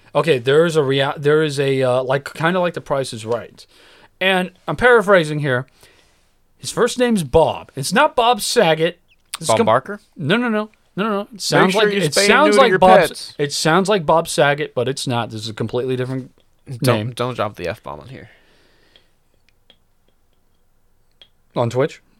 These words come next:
Speaker 2: Just in general. <laughs>
Speaker 1: I've said it before. I'm paraphrasing here. I'm paraphrasing here. His name is Bob Faggot.
Speaker 2: Really? You're like, really? That's actually
Speaker 1: He was
Speaker 2: his
Speaker 1: on a
Speaker 2: name?
Speaker 1: game show, and then, and there was like, "Yeah, that's a, you know, that's a very interesting last name you got there." And he goes,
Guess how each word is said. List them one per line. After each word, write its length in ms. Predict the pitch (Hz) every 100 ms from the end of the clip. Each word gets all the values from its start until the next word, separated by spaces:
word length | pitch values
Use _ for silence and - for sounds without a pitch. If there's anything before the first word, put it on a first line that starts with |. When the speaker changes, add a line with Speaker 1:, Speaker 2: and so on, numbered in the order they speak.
| _ _ 165
Speaker 2:
Just 240 | 117 107 104
in 80 | 95
general. 340 | 92 92 92 - - 82
<laughs> 340 | _ _ 202 -
Speaker 1:
I've 240 | 247 262
said 180 | 311 302
it 80 | 233
before. 480 | 214 - 302 190 180
I'm 280 | 226 226
paraphrasing 680 | - 277 294 226 214 160 123
here. 100 | 117
I'm 100 | 120
paraphrasing 640 | - 285 277 190 175 143
here. 140 | 123 98
His 240 | 143 139
name 360 | 165 220 240 254
is 300 | 170 160 139
Bob 600 | 123 127 120 120 123 120 -
Faggot. 380 | - 101 - - _ _ _ - -
Speaker 2:
Really? 540 | 104 107 143 196 214 226 160
You're 140 | 135
like, 260 | 123 123 107
really? 300 | 107 127 107
That's 200 | 101 -
actually 160 | 110 139
Speaker 1:
He 20 |
was 80 | 147
Speaker 2:
his 60 | 160
Speaker 1:
on 80 |
a 60 | 160
Speaker 2:
name? 60 | 160
Speaker 1:
game 180 | 170 170
show, 300 | 147 98 -
and 160 | - 147
then, 160 | 143
and 220 | 175 156 147
there 180 | 196 196
was 120 | 135
like, 140 | 120
"Yeah, 200 | 135 240
that's 200 | 170 208
a, 160 | 131 117
you 100 | 160
know, 140 | 190
that's 160 | 165 220
a 40 |
very 240 | 127 208 160
interesting 360 | 175 175 175
last 240 | 165 185 -
name 180 | 220 185
you 60 |
got 180 | 117 104
there." 120 | 117
And 80 | 107
he 80 | 170
goes, 160 | 190